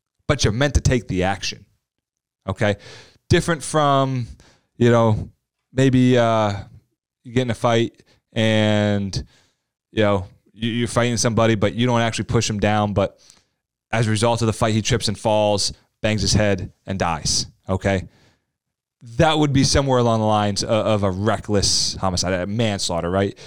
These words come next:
So you could have, and, and, and they break it down differently in Wisconsin, but generally you have, uh, voluntary manslaughter and involuntary manslaughter, right? The, that, what I just described would be more of, like, that involuntary, you didn't mean to,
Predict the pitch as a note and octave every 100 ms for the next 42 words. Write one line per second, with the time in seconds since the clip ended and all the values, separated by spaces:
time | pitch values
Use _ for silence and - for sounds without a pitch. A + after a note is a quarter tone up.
0 | - - C3 A#2+ A2+ A#2+ A2+ A2 G#2 A#2+
1 | B2 A#2 G#2+ G2 _ B2 A2+ G#2+ G2+ G2
2 | A2+ A2+ G#2+ G2+ F#2 G2 F#2+ F#2+ F#2+ F#2+
3 | F#2+ F#2+ F2 - F#2 F#2 F#2 F2+ G#2+ G#2
4 | G2+ G2 F#2+ F#2+ E2+ F#2+ F2+ F2+ F2 -
5 | - _ _ _ _ _ _ F2+ D#2 C2+
6 | - - G#2+ G#2+ G#2+ A2+ A#2 G#2+ G#2+ G#2
7 | G2+ F#2+ F#2+ F2+ F2+ F2 F#2 F2 F2 E2+
8 | E2 D#2+ F#2 - G2 F#2+ - _ - _
9 | - - G2+ E2+ - - A2+ B2 B2 -
10 | A#2 G#2 G#2 G2+ G2+ - A2+ G#2 G#2 G#2
11 | F#2+ F#2 - F2 - A2+ G#2 G#2 G2+ G#2+
12 | G#2 G#2 A#2+ - G2+ G#2+ A2 A2+ - A#2+
13 | C3